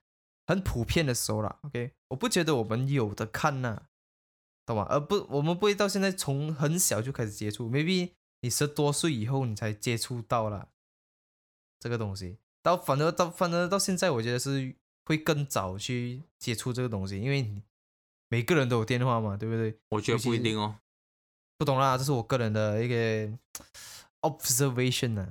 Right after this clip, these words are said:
Speaker 1: OK？
Speaker 2: 嗯，因为我是觉得，如果因为你这样子讲的东西哦，我会突然间觉得我跟你想的东西是相反的。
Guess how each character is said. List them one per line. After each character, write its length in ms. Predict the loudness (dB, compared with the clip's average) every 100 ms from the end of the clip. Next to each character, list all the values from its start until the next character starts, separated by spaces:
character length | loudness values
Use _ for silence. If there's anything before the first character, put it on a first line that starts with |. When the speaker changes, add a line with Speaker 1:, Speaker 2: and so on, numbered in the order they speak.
| -8
Speaker 1:
OK？ 260 | -8 -10 -10 _ _ -6
Speaker 2:
嗯， 280 | -2 -2 -2 0
因 100 | 0
为 160 | 0
我 160 | 0 -2
是 180 | -2 0
觉 200 | 0 0
得， 280 | 0 0 0
如 180 | -2 2
果 240 | 2 0
因 140 | 0
为 120 | 0 0
你 120 | 0
这 80 | 0
样 80 |
子 100 | 0
讲 180 | 0 -2
的 80 | 0
东 200 | 0 -2
西 200 | -2 0
哦， 120 | 0
我 140 | 0 0
会 160 | 0
突 280 | -4 -8 -2
然 80 | 0
间 160 | 0 -2
觉 160 | -2
得 180 | -2 -4 -8 _ _ _ _
我 140 | -4 -2
跟 140 | 0
你 60 | 0
想 380 | 0 0 0
的 100 | 0
东 160 | 0 0
西 140 | -2
是 160 | -2 -2
相 260 | 0 -2 -4
反 240 | -6 -6
的。 160 | -6